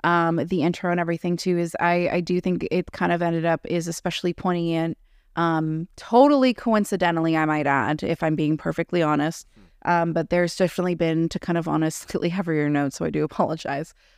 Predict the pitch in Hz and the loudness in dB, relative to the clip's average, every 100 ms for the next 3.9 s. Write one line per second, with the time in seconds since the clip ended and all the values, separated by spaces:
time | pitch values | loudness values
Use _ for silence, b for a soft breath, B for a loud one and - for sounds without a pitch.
0 | - 170 160 165 180 175 185 185 175 175 | 0 2 4 4 2 2 0 2 2 2
1 | 170 170 165 165 165 165 165 165 - 170 | 2 2 0 0 0 0 0 -2 0 0
2 | 165 - 165 165 170 160 160 156 156 156 | 0 0 -2 -2 -2 -2 0 0 -2 -4
3 | 165 - 175 170 - 165 160 156 | -6 -4 -2 -2 -2 -2 2 2